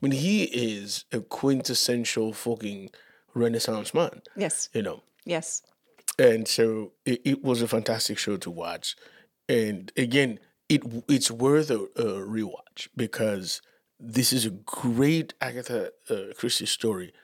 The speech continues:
Speaker 1: well adapted. And even the little tweaks that were made by Hugh Laurie in the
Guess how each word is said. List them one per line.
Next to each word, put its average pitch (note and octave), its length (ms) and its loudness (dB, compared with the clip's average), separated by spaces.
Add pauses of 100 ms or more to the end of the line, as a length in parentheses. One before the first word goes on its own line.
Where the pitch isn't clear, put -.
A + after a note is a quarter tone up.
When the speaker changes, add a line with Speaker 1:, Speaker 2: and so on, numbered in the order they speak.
(320)
Speaker 1:
well B2 440 4
adapted. A2 760 -4 (240)
And B2 180 -2 (100)
even F#3+ 320 4
the D3 80 4
little C3+ 220 0
tweaks - 600 -4 (360)
that A#2 280 0
were A2+ 240 4
made B2+ 680 2 (440)
by A2+ 300 0
Hugh A#2 240 0
Laurie D#2+ 480 -4 (320)
in A#2+ 160 4
the A2+ 260 0